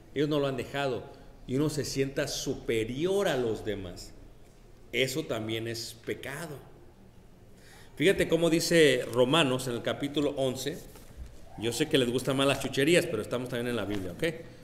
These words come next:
Romanos capítulo once. Dice ahí,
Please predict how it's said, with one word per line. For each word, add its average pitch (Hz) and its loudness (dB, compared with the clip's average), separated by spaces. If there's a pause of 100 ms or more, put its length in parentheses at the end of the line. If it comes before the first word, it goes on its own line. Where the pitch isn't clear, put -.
(320)
Romanos 131 0
capítulo 127 -2
once. 143 0 (1500)
Dice 110 4
ahí, 123 4